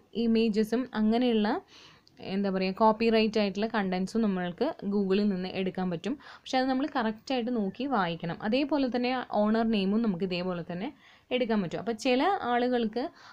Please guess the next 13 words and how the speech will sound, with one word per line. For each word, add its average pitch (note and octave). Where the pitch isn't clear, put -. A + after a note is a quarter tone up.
അവരുടെ A#3+
പബ്ലിസിറ്റിക്കായിട്ടോ A#3+
അല്ലെങ്കിൽ A#3
വേറെ A3+
എന്തെങ്കിലും B3+
പർപ്പസിനായിരിക്കാം B3+
നമ്മൾ G#3
ഉപയോഗിക്കാൻ A3+
കുഴപ്പമില്ല, A3
ഫ്രീ B3
ആയിരിക്കാം, G#3
പക്ഷേ A#3
നിങ്ങൾ B3